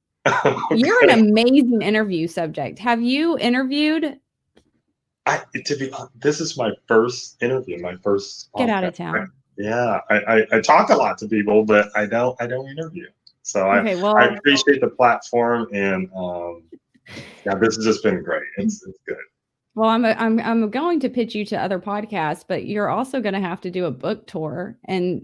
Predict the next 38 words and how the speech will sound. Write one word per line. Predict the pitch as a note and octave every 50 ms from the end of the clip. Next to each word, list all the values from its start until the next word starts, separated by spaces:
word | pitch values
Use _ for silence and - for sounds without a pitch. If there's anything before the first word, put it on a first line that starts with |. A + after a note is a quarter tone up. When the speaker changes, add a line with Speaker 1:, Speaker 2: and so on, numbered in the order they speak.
| - - - -
Speaker 2:
if | G#3 G#3+ -
Speaker 1:
<laughs> | G#3+
Speaker 2:
you're, | A#3+ B3+ C#4 A#3+ - - - - - -
if | A#3 A3+ B3+
you're | C4+ D4+
feeling | C4+ - C4 B3+ B3 B3 A#3+ A3+ F#3+
any | G3+ A#3 C4 C4 C4
sort | C4 A3+ F#3+ F3 F3+
of | F3
feelings | - F#3+ F3+ F3+ F3+ F3+ F3 F#3
about | E3+ E3+ E3+ E3+ -
that, | F3+ F3+ -
just | F#3 G#3 A3 A3
know | G#3+ F#3+
you're | F#3+ F#3+ F#3+ F#3
gonna | G3 F#3+ F3+ E3+
do | E3+ E3+ F3+ F3 E3+ E3+ E3+ E3 -
amazing. | - F#3+ F3+ F3 F3 E3 D#3 D#3 - - C3+ - F#3 G3 G#3 - _ -
I, | F#3+ G#3 G3 F#3
I | F#3 G#3
Speaker 1:
Well, | G#3 G3+
Speaker 2:
mean, | F#3 E3+ D#3+ F3 F#3 - _ _ _ _ _ _ _ _ _ _ _ - - _ _ _ _
this | - C4+ C4+ -
was | A#3 A3+ A3 A3
the | G#3+ G3+
greatest. | G#3 A3+ B3+ C#4+ C4 A3 F2 D2 - - - - - -
Speaker 1:
Well, | G2+ G2
thank | F#2+ - G#2 G2+ G2 F#2 -
you | -
so | - - - F#2 E2+ D#2+
much. | D#2 D#2+ - -
I | E2
appreciate | D#2+ - - - D#2 D2+ - - D2
it. | - - - _ _ _ _ _ F2
I | E2+
really | E2+ F2 - A2+ - D#2+
Speaker 2:
Oh. | D#2+
Speaker 1:
do. | E2